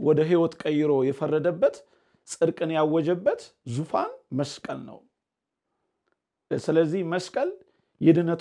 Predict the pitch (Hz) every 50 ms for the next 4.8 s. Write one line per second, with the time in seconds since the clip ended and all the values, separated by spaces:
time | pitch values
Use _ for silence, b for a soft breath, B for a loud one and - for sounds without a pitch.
0 | 151 131 131 147 139 - 160 151 135 135 139 139 143 143 139 135 127 - - 143
1 | 143 151 156 156 160 170 208 214 185 165 160 165 151 170 175 175 160 254 311 466
2 | 554 - - _ _ _ _ _ _ - - 151 156 156 143 147 156 - 151 147
3 | 143 151 151 135 160 160 151 196 233 - - 143 147 135 147 147 147 143 - 143
4 | 143 143 135 139 160 151 147 147 160 147 190 190 196 269 277